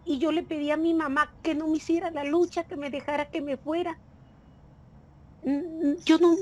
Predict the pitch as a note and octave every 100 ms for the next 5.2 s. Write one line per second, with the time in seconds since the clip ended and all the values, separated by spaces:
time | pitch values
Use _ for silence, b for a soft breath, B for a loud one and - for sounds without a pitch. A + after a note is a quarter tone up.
0 | D#4+ C#4+ D#4+ F4 - D#4 E4+ E4 D4+ D#4
1 | F4 F4+ D#4+ D4 - - - C#4+ C#4+ D4+
2 | F4 F#4 E4 A#3+ E4 E4 - b b b
3 | b b - C#4+ C#4+ C4 A#3 C4 B3+ -
4 | C#4 D4 D#4+ A#3+ C4+ C4+ D4+ - C#4+ D4
5 | D#4